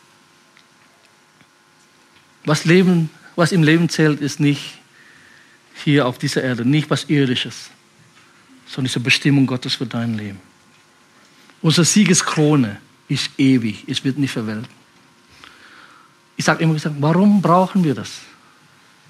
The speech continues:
Damit ich dem werfen kann, dem alle gebührt. Die Siegeskrone auf unser Herr Jesus. Du bist würdig. Stell dir mal vor,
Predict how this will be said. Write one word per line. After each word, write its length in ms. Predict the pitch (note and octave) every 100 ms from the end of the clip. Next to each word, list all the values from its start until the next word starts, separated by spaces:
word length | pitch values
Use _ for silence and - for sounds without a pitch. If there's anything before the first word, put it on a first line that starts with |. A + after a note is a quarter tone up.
| _ _ _ _ _ - - - - - _ - - - -
Damit 360 | B2+ B2+ D#3 -
ich 200 | D#3+ D#3+ - - - - _ - _ _ _ _ _ _ _ _ _ _ _ _ _ _ -
dem 240 | D3+ E3
werfen 380 | C#3+ C#3+ C#3+ C3
kann, 340 | C3 A#2 A2+ - - _ _ _ _ -
dem 180 | A#2 A#2+
alle 220 | B2 A2+
gebührt. 380 | A2+ - G#2+ G#2 _ _ _ _ _ _ _ _ _ _ _ _ -
Die 40 |
Siegeskrone 760 | - D#3 C#3 - - B2+ A#2+ A#2 B2+
auf 140 | - - -
unser 240 | C3 C3
Herr 140 | A#2
Jesus. 500 | A#2+ B2 A#2 C3+ - - - C#3 - - - - - -
Du 140 | C#3+
bist 440 | B2+ A#2+ - - A#2+
würdig. 320 | B2 B2 G2+ - - - - - - -
Stell 220 | - F#3
dir 60 | F#3+
mal 120 | F#3+
vor, 260 | G#3 G#3